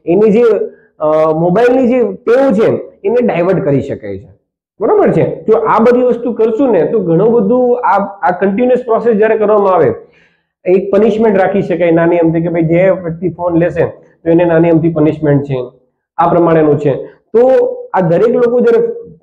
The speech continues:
હું તો કહું સમાજના main જે વગદાર વ્યક્તિ છે, જે હોદ્દેદાર વ્યક્તિ છે, જે સંચાલન કરે છે, જો એ ત્યાંથી જ સુર-, અ, સુધારો થશે ને મૂળમાંથી, તો ઝાડ જે, જે છે ને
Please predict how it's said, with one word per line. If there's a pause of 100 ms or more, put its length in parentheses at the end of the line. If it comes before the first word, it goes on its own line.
(100)
હું
તો
કહું
સમાજના (440)
main
જે
વગદાર
વ્યક્તિ
છે,
જે
હોદ્દેદાર
વ્યક્તિ
છે, (420)
જે
સંચાલન
કરે
છે,
જો
એ
ત્યાંથી
જ
સુર-,
અ,
સુધારો
થશે
ને
મૂળમાંથી, (400)
તો
ઝાડ
જે,
જે
છે
ને